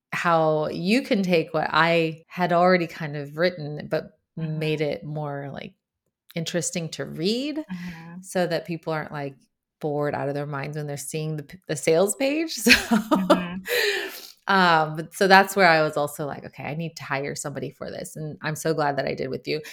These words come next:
Speaker 1: And I still need to use my other, like, stuff for, like, content, but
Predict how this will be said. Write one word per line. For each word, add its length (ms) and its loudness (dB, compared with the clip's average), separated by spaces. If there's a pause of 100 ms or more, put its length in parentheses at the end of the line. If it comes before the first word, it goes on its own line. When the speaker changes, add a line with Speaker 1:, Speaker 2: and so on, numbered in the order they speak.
(140)
Speaker 1:
And 80 6
I 100 12
still 300 8
need 220 6
to 100 -2
use 280 4
my 340 6
other, 420 4
like, 180 2
stuff 340 4
for, 100 2
like, 180 0
content, 540 2
but 240 4